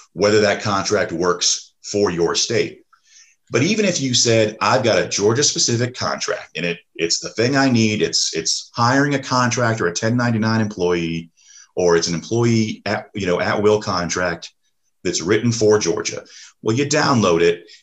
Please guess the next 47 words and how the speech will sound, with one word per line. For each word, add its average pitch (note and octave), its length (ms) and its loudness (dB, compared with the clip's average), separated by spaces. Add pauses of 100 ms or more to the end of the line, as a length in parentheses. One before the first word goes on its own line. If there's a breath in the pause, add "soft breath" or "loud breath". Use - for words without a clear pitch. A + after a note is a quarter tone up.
(160)
and G#2+ 500 0
it A2 320 -2
does A2+ 400 2
what A2+ 200 0
you G#2 100 -2
think C3+ 520 -2
you A2+ 120 0
want G#2+ 260 2
it - 120 -8
to G2 120 -8
do, G2+ 420 0
but F2+ 320 -2 (1200)
does C3+ 260 2
it - 220 -4 (380)
apply C#3 420 0
directly C3 400 0
to A#2 40 0
your A2+ 180 0
company? - 400 -6 (260 loud breath)
Does A2+ 180 2
it G#2+ 200 -2
say C3+ 280 2
what A2+ 200 0
you C3 200 -4
want B2+ 240 0
your B2+ 200 4
employees F#2 540 -2
to - 100 -6
say? - 300 -4 (300 loud breath)
Does F2 260 -4
the, G2 380 -2 (240)
you A2+ 120 2
know, F2 360 -2
the, F2+ 200 -2
do, G2+ 180 -6
do G2+ 240 -4
each A#2+ 160 0
of A2 140 -2
the A2 200 4
elements A#2 400 2
that - 120 -2
you're G#2+ 160 -2
gonna G#2 140 -2
require C3 480 0
of F#2+ 100 0
your F#2 100 -4
employees, F2 720 -6